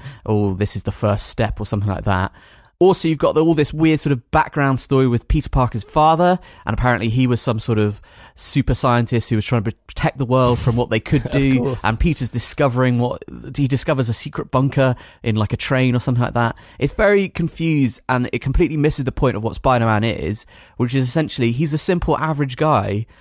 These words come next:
Speaker 1: He's a friendly neighborhood Spider-Man. He's the guy down the road. He's trying to do good, and it costs him.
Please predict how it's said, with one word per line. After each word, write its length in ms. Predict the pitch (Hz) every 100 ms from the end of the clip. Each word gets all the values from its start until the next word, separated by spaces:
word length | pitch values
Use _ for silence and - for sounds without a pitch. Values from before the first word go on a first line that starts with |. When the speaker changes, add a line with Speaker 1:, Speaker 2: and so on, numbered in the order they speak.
| _
Speaker 1:
He's 160 | - 135
a 60 | 139
friendly 280 | 156 147
neighborhood 360 | 147 147 131 139
Spider-Man. 640 | - 147 143 113 98 98 - - _
He's 260 | 165 175
the 80 | -
guy 440 | 139 147 135 123 113
down 280 | - 143
the 80 | 139
road. 360 | 120 127 107 101
He's 140 | 127 -
trying 180 | 156
to 60 | 143
do 160 | 135 127
good, 340 | 143 117 104
and 120 | -
it 60 | 113
costs 360 | - 156 - -
him. 160 | 95